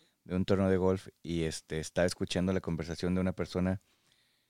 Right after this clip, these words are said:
que le comentaron, "Oye, ¿qué vas a hacer el fin de semana?". Y decía, "Ah, no, es que mi hijo está en un equipo, este, en un travel team", que son estos equipos que van a diferentes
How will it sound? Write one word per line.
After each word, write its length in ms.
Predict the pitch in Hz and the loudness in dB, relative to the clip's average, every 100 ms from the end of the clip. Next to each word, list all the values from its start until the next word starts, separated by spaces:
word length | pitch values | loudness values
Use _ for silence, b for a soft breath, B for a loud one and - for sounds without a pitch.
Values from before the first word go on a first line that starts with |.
| _ _ | _ _
que 380 | - 95 90 87 | -2 2 4 2
le 140 | 87 87 | 2 0
comentaron, 380 | 92 92 101 | 0 2 4
"Oye, 140 | 107 101 | 4 4
¿qué 100 | 107 | 2
vas 120 | 104 | 2
a 40 | |
hacer 240 | 113 110 101 | 2 2 2
el 180 | 98 92 | 2 -2
fin 160 | 101 | -2
de 60 | 98 | -2
semana?". 440 | - 92 92 85 - | 0 0 0 -2 -6
Y 100 | 82 | -8
decía, 300 | 85 95 85 110 | -4 -2 2 4
"Ah, 60 | 120 | 6
no, 160 | 123 | 6
es 120 | 117 - | 4 2
que 120 | 135 | 2
mi 180 | 113 101 | 4 4
hijo 260 | 95 117 | 2 2
está 220 | 113 - 95 | 2 2 2
en 60 | |
un 80 | 98 | 2
equipo, 500 | 101 98 - 104 98 _ _ _ _ _ _ | 2 -2 -2 -2 -2 _ _ _ _ _ _
este, 540 | - 82 - 82 82 62 | -8 -8 -6 -4 -2 0
en 80 | |
un 160 | 92 101 | 0 0
travel 440 | - 104 101 107 | 4 6 6 4
team", 260 | 101 110 98 | 2 2 2
que 240 | - 82 | 0 -2
son 180 | 78 87 | 0 -2
estos 240 | 90 107 98 | -2 -4 -6
equipos 400 | 92 90 101 - | -4 -4 -4 -4
que 140 | 85 | 0
van 160 | 82 87 | 2 2
a 80 | |
diferentes 680 | 90 87 85 82 80 90 85 | 0 0 0 -2 -2 -4 -6